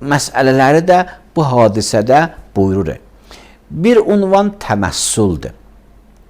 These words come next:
Bilirsiniz ki, vaxtı Məryəm-i Müqəddəs mələk ilə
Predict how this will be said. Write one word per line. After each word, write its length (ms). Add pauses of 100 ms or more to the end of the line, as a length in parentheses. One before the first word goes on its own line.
(180)
Bilirsiniz 480
ki, 180 (420)
vaxtı 440
Məryəm-i 640
Müqəddəs 640 (520)
mələk 580
ilə 140